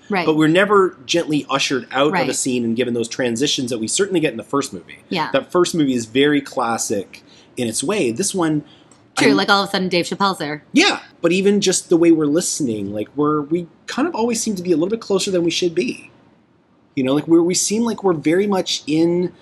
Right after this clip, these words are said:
Speaker 2: not just in the room with them, but we're, like, at the table with them, and sometimes that almost made me feel uncomfortable. Like, I'm like, "I'm hearing shit I'm not supposed to be hearing." Sam Elliott's got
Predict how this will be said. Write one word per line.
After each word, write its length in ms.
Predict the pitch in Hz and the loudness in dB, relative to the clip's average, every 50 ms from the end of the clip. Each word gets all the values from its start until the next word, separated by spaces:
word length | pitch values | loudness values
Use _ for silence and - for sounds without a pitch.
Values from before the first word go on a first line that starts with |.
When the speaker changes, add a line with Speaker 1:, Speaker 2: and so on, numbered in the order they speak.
| - _ | -8 _
Speaker 2:
not 180 | - - 269 285 | 2 2 2 4
just 160 | - 320 - 254 | 2 0 -2 0
in 80 | 220 | 0
the 80 | 196 165 | 0 0
room 380 | 131 120 123 135 147 170 196 | 0 0 0 2 2 2 2
with 180 | 208 226 220 - | 0 -4 -4 -4
them, 200 | 220 226 254 247 | -4 -2 0 0
but 140 | 196 165 147 | 0 0 2
we're, 160 | 151 151 147 | 2 2 2
like, 200 | 135 135 127 - | 2 0 -2 -2
at 240 | 127 135 170 202 - | -2 -2 -2 -2 -4
the 60 | - | -6
table 380 | 156 - - - 175 214 196 170 | -8 -6 -2 -2 -2 0 0 -2
with 160 | 139 127 - | -4 -4 -4
them, 180 | - 120 117 117 | -6 -6 -6 -6
and 140 | 117 117 117 | -4 -4 -4
sometimes 920 | - 143 160 156 170 180 185 185 185 185 180 - - - - - - - _ _ _ _ _ _ _ _ _ | -4 -4 -6 -6 -6 -6 -6 -4 -4 -4 -4 -4 -4 -4 -6 -8 -14 -20 _ _ _ _ _ _ _ _ _
that 120 | - 143 160 | -2 0 0
almost 240 | 175 202 214 - | 0 0 -2 0
made 100 | 226 202 | 0 0
me 100 | 190 185 | 0 0
feel 240 | 160 - 185 175 156 | 0 2 0 2 2
uncomfortable. 520 | 139 135 135 - 277 294 - - 92 90 87 | 2 0 0 0 -2 -2 -2 -4 -8 -10 -12
Like, 160 | - - 113 | -12 -8 -6
I'm 80 | 113 117 | -6 -4
like, 140 | 117 113 - | -4 -6 -6
"I'm 360 | 117 123 160 202 233 240 226 - | -6 -4 -2 -2 -2 -4 -6 -10
hearing 300 | - - 208 202 190 185 | -10 -6 -2 -2 -2 -2
shit 200 | 175 - 175 170 160 | 0 -2 -2 0 0
I'm 60 | 151 | 0
not 120 | 151 147 143 | -2 -2 -4
supposed 180 | - - 143 - | -4 -6 -8 -6
to 40 | - | -6
be 80 | 110 | -6
hearing." 320 | 113 185 185 120 - - - - - | -6 -6 -8 -8 -10 -14 -16 -10 -8
Sam 360 | - - - 127 147 180 196 | -6 -6 -4 -2 -2 -4 -4
Elliott's 540 | - - 135 131 135 135 131 120 117 - - | -4 -2 -2 0 0 0 0 0 -2 -6 -8
got 480 | - - 107 107 107 104 104 101 - | -6 -6 -6 -4 -4 -4 -6 -6 -8